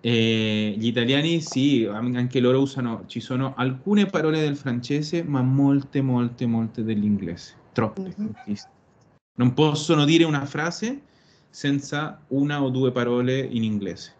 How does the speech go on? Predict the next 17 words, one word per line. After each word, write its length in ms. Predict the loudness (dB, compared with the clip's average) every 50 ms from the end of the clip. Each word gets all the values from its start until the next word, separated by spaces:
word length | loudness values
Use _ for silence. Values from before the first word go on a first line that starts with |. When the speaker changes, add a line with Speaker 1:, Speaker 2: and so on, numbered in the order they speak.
| -20 _ -10
Speaker 2:
Mhm, 500 | -8 -6 -6 -6 -8 -10 -12 -12 -16 -20 _ _ _ _
sì. 280 | -16 -14 -12 -14 -14 _ _ _ _ _ _ _ _ _ _ _ _ _ _ _ -12 -10 -10 -10 -12 _ _ _ -18 -18 -18 -18 -20 _ _ _ _ -20 -20 _ _ _ _ _ _ _
Speaker 1:
Bene, 400 | 0 2 2 2 2 0 -4 -6 -8
allora, 420 | -2 0 2 2 2 2 -2 -8 -16 _ _ -20 -12 -6
offre 480 | -4 -2 -2 -4 -6 -4 -2 0 0 2
alti 480 | 2 0 -2 -2 -4 -10 -8 -6 -4 -4
standard 800 | -4 -6 -12 -12 -6 -4 -4 -4 -2 -4 -4 -2 -2 -2 -2 0
di 160 | 0 0 0
comfort 760 | 0 -2 -2 -2 -2 -4 -6 -6 -4 -4 -4 -4 -6 -12 -20 _ _ _ _
e 140 | 0 0 2
velocità, 680 | 2 2 0 0 -2 -2 -2 -4 -8 -10 -10 -12 -14 -18 -18 _ _ _ _ _ -20 _ _ _
viaggiando 760 | -10 -2 0 2 2 2 0 -2 0 0 0 0 0 0 0
a 160 | 0 -2 -4 -6 -12 -20 _ _ -20 -20 _ _ _ -6
duecento 680 | 0 4 4 4 4 4 2 0 0 0 2 0 0 0
chilo-, 420 | 0 -2 -2 0 0 0 0 -2 -4
duecentocinquanta 1300 | 0 2 2 2 2 0 -4 -2 -2 -4 -4 -2 -4 -4 -4 -4 -6 -4 -4 -2 -4 -4 -4 -6 -6
chilometri 880 | -6 -6 -2 0 0 2 2 0 -2 -2 -4 0 0 2 2 0 -2 -4